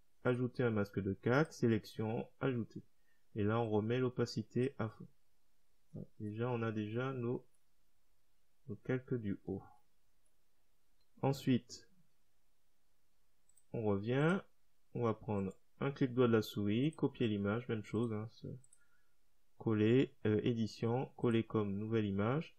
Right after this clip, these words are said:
On a une sélection qui est active, on n'oublie pas de la désactiver. On va sur l'outil de sélection, de déplacement, on dé-, on descend, on réduit l'opacité. Là, contrairement aux autres, je vais devoir réduire, euh, la taille, donc là, que mon, euh, le sujet, il entre dans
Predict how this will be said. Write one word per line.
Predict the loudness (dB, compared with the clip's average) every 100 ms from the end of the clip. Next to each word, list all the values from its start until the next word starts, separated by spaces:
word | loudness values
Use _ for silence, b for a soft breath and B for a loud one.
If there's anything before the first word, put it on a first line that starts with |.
| -4
On | -2
a |
une | -2
sélection | 2 2 2 -4
qui | 2 2
est |
active, | 2 0 -2 0
on | -2
n'oublie | -2 -2 0
pas | 0
de | 2
la | 4 2 0
désactiver. | -4 0 -2 -4 -2 2 4 2 b b b
On | -2
va | 6 6
sur | 6 2
l'outil | 4 2 0 -2
de | 0
sélection, | 0 2 0 0 -4 -8 -8 -4
de | -2
déplacement, | 0 0 0 -2 -2 0 0 -2
on | -8 -6
dé-, | -4 -6
on | -6
descend, | -6 -6 -6 -6 -4 -4 -6 -6
on | -2
réduit | -2 -2 -2
l'opacité. | -2 -2 -2 -4 -10 -2 2 2 B B B
Là, | 4 4 4
contrairement | -2 -6 -2 0 0
aux | 0
autres, | -2 0
je | 0
vais |
devoir | 0 0 0 0
réduire, | 2 0 2 4 4
euh, | 4
la | 2
taille, | 0 2 2 2
donc | 0 -8 -12
là, | -12 -14 b b b -20 -10
que | -6
mon, | -4 -4 -4 -4 -6 -10 -20 -20 -20 -20 -20 -20 -8 -4
euh, | -2
le | 0 -2
sujet, | -4 -2 0 0
il | 0
entre | -2 -4 -6
dans | -4 -6